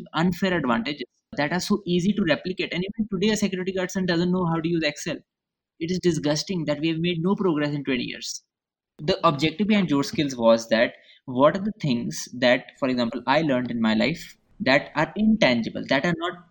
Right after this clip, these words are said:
hardcore educations. They are not trigonometry taught because of education system in a school, but they're intangible that I learned because of my ecosystem.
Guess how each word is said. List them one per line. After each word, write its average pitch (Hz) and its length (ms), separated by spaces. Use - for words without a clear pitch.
hardcore 139 480
educations. 117 680
They 135 100
are 147 60
not 170 260
trigonometry 139 800
taught 123 340
because 123 240
of 117 100
education 113 460
system 117 380
in 120 160
a 117 40
school, 151 400
but 127 140
they're 143 180
intangible 151 580
that 151 160
I 175 260
learned 135 420
because 135 240
of 139 60
my 147 100
ecosystem. 139 680